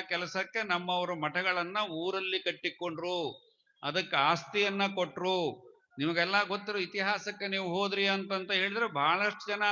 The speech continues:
ರಾಜ ಮಹಾರಾಜರು ಮಠಗಳನ್ನ ಕಟ್ಟಿಕೊಟ್ಟಿದ್ದಾರೆ. ಎಂತೆಂಥ ಮಠಗಳು, ನೀವು ಆ ಕಡೆ ಹೋದ್ರಿ, ಕೊಡಗು ಆ ಕಡೆ ಹೋದ್ರಿ ಅಂದ್ರೆ ಕೆಳದಿ ಚೆನ್ನಮ್ಮ ಅಂತ ಆಗಿ ಹೋಗ್ತಾಳೆ ಇತಿಹಾಸದಲ್ಲಿ. ಕನ್ನಡದಲ್ಲಿ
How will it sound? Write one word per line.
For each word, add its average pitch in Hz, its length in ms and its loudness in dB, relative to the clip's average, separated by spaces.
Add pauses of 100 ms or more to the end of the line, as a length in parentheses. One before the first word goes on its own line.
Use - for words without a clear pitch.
(100)
ರಾಜ 175 300 4
ಮಹಾರಾಜರು 202 1120 2
ಮಠಗಳನ್ನ 190 600 2 (140)
ಕಟ್ಟಿಕೊಟ್ಟಿದ್ದಾರೆ. 170 960 2 (1120)
ಎಂತೆಂಥ 214 320 -2
ಮಠಗಳು, 196 640 0
ನೀವು 156 200 0
ಆ 156 120 6
ಕಡೆ 190 220 0
ಹೋದ್ರಿ, 196 420 0
ಕೊಡಗು 196 440 0
ಆ 180 140 6
ಕಡೆ 190 220 0
ಹೋದ್ರಿ 190 440 0
ಅಂದ್ರೆ 214 440 -2 (340)
ಕೆಳದಿ 202 520 2 (1300)
ಚೆನ್ನಮ್ಮ 196 460 2
ಅಂತ 196 280 4
ಆಗಿ 190 280 6
ಹೋಗ್ತಾಳೆ 175 520 2
ಇತಿಹಾಸದಲ್ಲಿ. 165 640 2
ಕನ್ನಡದಲ್ಲಿ 165 600 2